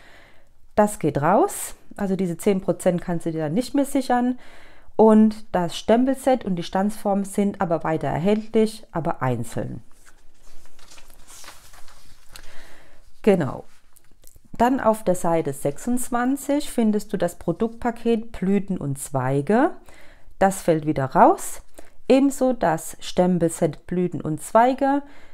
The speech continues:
verlässt uns, äh, mit dreißig Prozent Rabatt. Und die Stanze Zweige, also die kann man hier oben sehen,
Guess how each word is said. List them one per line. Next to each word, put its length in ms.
verlässt 520
uns, 420
äh, 220
mit 240
dreißig 380
Prozent 560
Rabatt. 500
Und 560
die 500
Stanze 840
Zweige, 520
also 140
die 100
kann 180
man 80
hier 180
oben 240
sehen, 380